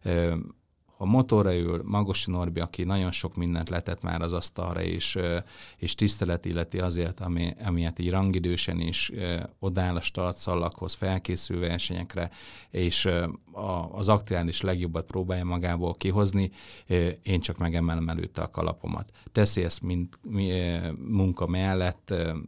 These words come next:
igazán hobbiból. Ö, ugyanez igaz Kovács Rulira is, aki ugye túl van bukásokon, maradt is benne nyom, felkészült a szezonra, de ő is, ö,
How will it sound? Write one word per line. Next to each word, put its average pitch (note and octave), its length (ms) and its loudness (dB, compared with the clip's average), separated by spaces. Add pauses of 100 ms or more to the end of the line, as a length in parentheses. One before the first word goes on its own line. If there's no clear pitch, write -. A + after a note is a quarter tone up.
(100)
igazán F2 600 -2 (200)
hobbiból. E2+ 680 -2 (440)
Ö, F2+ 360 2 (180)
ugyanez G#2 400 2
igaz E2+ 280 0
Kovács E2+ 460 -2
Rulira E2+ 320 -2
is, E2+ 220 -4 (300)
aki F2 560 0 (400)
ugye F#2 420 0
túl C#3 200 4
van A2 200 4
bukásokon, F#2 800 0 (440)
maradt G#2+ 440 4
is F2+ 140 -2
benne F2 340 -2
nyom, F2 420 -2
felkészült G#2+ 760 0
a G#2 60 -2
szezonra, F2+ 640 0 (400)
de B2 120 2
ő B2+ 100 6
is, G#2 340 4
ö, F#2 400 0